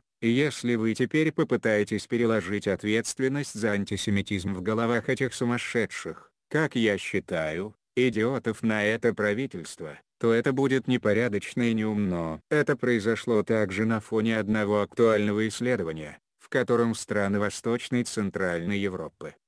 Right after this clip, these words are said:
в том числе и Польша, обвиняются в попытках дать иное толкование истории Холокоста. Например, в том, что они отрицают причастность Польши или Венгрии к преступлениям над евреями.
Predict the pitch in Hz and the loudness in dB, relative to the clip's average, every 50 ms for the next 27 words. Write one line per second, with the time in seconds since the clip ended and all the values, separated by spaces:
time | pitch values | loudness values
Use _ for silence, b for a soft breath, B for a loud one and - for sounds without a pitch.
0 | _ _ - - _ 143 147 147 139 - - 143 - - 131 127 123 123 127 - | _ _ -20 -2 _ 2 2 2 0 -2 -4 -4 -4 0 0 2 4 4 2 0
1 | - 139 131 117 107 - - - - - - _ _ _ _ - 120 117 101 95 | 0 -2 -2 -2 -2 -6 -10 -12 -14 -16 -20 _ _ _ _ -2 -2 -2 -2 0
2 | 107 117 110 113 113 110 110 110 104 - - 110 - - - 110 98 - - 123 | 2 2 4 4 2 2 2 0 0 -2 -4 -6 -6 -2 -2 -2 -2 0 0 0
3 | 120 110 - - 110 101 98 92 104 104 104 - 110 107 104 101 101 104 107 107 | 0 0 -2 -2 -4 -4 -2 -2 -2 -2 -2 0 0 0 0 0 0 0 -2 0
4 | - 107 104 90 - 104 92 87 87 87 87 90 90 92 85 - - - - 107 | 0 -2 -2 0 0 -2 0 2 2 0 0 0 -2 -4 -4 -6 -8 -2 0 0
5 | 110 110 113 120 123 110 - 107 101 92 - - 90 82 80 - - - - - | 2 2 2 0 0 0 0 -2 -2 -4 -6 -10 -12 -12 -12 -12 -14 -14 -14 -18
6 | - _ _ _ _ 113 120 127 120 - 131 127 120 107 87 73 - - _ _ | -18 _ _ _ _ 0 0 0 0 0 0 2 2 0 -2 -4 -10 -16 _ _
7 | _ _ - - - - 127 131 120 95 78 76 76 _ _ _ _ - - - | _ _ -20 -14 -6 -4 -2 -2 -2 -4 -6 -8 -12 _ _ _ _ -10 -4 0
8 | 107 101 101 101 104 101 101 - 127 123 - - - 123 110 110 123 123 - - | 0 2 2 2 0 0 0 0 -2 -2 -2 -2 -2 -2 0 0 0 -2 -2 -4
9 | 120 110 - - - 123 117 104 - - 117 113 107 - - _ - 113 107 101 | -4 -4 -4 -2 0 0 0 0 -2 -2 -2 -2 -2 -2 -6 _ -2 -2 -2 -2
10 | - - 113 110 104 107 98 95 98 101 104 104 98 110 117 123 120 - - 120 | -2 -2 0 2 2 0 2 2 0 0 0 -2 -2 -2 -2 -2 -2 -4 -4 -4
11 | 117 104 - - 120 107 - 110 107 104 104 104 104 101 107 110 107 101 90 107 | -4 -4 -2 -4 -4 -2 0 2 2 2 2 2 0 0 0 0 0 0 0 0
12 | 104 101 92 90 95 87 80 78 76 76 78 - | 0 0 0 0 -2 -4 -4 -6 -10 -12 -14 -16